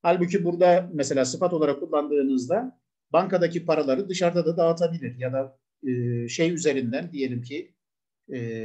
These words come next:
hesap, e, işletim üzerinden, internet üzerinden de dağıtmış olabilir. Yugarridu usfurun,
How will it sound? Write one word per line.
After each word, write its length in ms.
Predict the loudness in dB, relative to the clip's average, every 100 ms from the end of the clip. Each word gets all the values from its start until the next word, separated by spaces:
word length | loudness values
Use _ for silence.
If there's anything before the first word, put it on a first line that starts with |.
| -8 -10 -8
hesap, 480 | -4 0 0 0 -4
e, 580 | 0 0 0 -2 -4 -4 -8 -12 -14 -12
işletim 420 | -4 -4 -4 -6
üzerinden, 420 | -2 -2 -2 -6
internet 460 | -6 -4 -2 -4 -6
üzerinden 380 | -8 -4 -6 -6
de 120 | 0
dağıtmış 440 | 2 2 -2 -6
olabilir. 360 | -4 -4 -6 _ _ _ _ _ _ _ _ _ _ _ _ _ _ _ _ _ _ _ _ _ _ _ _ _ _ _ _ _ _ _
Yugarridu 640 | -2 4 4 4 2 0
usfurun, 1120 | -2 -2 -4 -8 -2 2 2 2 0 -4 -12